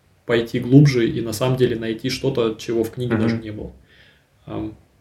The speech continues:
Speaker 1: но я на самом деле про медитацию хочу поговорить чуть больше. Про вот это есть такое там популярное слово mindfulness, когда ты, э,
Speaker 2: Мгм.
Speaker 1: ну, можно сказать, состояние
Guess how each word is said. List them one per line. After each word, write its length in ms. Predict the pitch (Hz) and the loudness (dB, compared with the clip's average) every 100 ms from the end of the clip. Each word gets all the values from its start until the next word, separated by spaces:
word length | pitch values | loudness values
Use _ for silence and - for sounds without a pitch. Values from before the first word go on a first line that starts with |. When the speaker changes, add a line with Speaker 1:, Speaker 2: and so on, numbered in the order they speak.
| - | -14
Speaker 1:
но 140 | 117 120 | -4 4
я 160 | 139 | 8
на 100 | 170 | 8
самом 240 | 147 156 139 | 6 4 8
деле 180 | 147 127 | 8 6
про 340 | - 120 120 | 4 0 0
медитацию 560 | 120 123 131 147 139 110 | 0 -2 2 0 0 -6
хочу 220 | - 113 | -6 -8
поговорить 500 | 113 113 117 113 107 _ _ _ _ _ _ _ _ _ - | -6 -2 0 0 -4 _ _ _ _ _ _ _ _ _ -8
чуть 220 | 131 117 | -6 -4
больше. 500 | 110 135 175 156 127 - - _ _ _ | 6 6 8 4 -2 -4 -20 _ _ _
Про 200 | 123 113 | 2 4
вот 180 | 113 117 | 4 2
это 140 | 123 113 | 2 2
есть 200 | 113 - | 0 -4
такое 300 | - 120 110 | -2 0 0
там 260 | 110 110 - - | -4 -10 -14 -14
популярное 560 | 123 120 120 117 113 110 | -6 -2 0 0 -4 -8
слово 340 | - 120 113 110 | -2 0 2 0
mindfulness, 760 | 123 147 143 120 110 110 - - | 4 4 4 -2 -4 -8 -14 -18
когда 320 | - 117 117 110 | -12 -8 -6 -6
ты, 300 | 113 113 - _ _ _ _ _ _ - | -6 -6 -10 _ _ _ _ _ _ -12
э, 200 | 117 110 | -6 -4
Speaker 2:
Мгм. 380 | 104 107 107 - _ _ _ - | -2 -2 -6 -10 _ _ _ 4
Speaker 1:
ну, 360 | 170 170 135 - | 8 8 6 -2
можно 360 | 131 127 127 117 | -2 0 0 -2
сказать, 400 | - 120 123 117 | -4 2 4 2
состояние 840 | 120 - 120 123 127 120 117 - | -2 -2 4 6 6 2 -4 -8